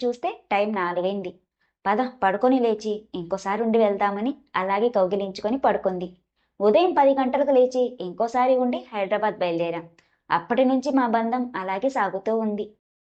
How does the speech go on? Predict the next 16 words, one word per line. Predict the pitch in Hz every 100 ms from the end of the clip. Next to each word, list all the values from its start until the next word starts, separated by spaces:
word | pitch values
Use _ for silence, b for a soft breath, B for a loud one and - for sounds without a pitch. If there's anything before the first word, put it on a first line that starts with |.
| -
తనని | 202 247 285
సుఖపెట్టలేని | 285 294 320 320 311 302 294 311
దాని | 226 220
మొగుడు | 185 185 220 277 - _ -
డబ్బు | 175 220
యావత | 269 269 262 269
విడాకులు | 240 240 240 247
ఇవ్వడంతో | 226 - 220 220 240 339 - _ _
పల్లవి | 196 185 254 302
నన్ను | 294 277 269
పెళ్లి | 208 190 220
చేసుకోమంది. | 208 208 196 190 185 180 180 _ _ _ _
సరే | - 196 226
అని | 262 262
తనని | 226 226 262
పెళ్లి | 247 180